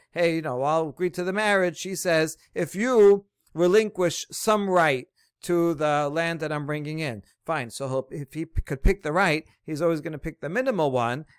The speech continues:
and he's always, is always gonna pick the one that is less common rather than the one that's more common,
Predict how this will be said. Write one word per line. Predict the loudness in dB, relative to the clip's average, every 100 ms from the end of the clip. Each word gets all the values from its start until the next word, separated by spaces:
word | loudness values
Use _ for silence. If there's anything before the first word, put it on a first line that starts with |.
| -10
and | -6 -6 -6
he's | -8
always, | -4 -2 -4
is | -6 -4
always | -2 -2
gonna | -4 -6
pick | -6 -4
the | 0
one | 0 0 0
that | -2 -2 -4
is | -12 -10
less | -4 0 0 -2
common | -8 -4 -2 -2 -4 -6 -14 _
rather | -4 -2 -2
than | -4
the | -4
one | -4 -4
that's | -4 -10 -10
more | 0 6 6 4
common, | -2 -6 -6 -10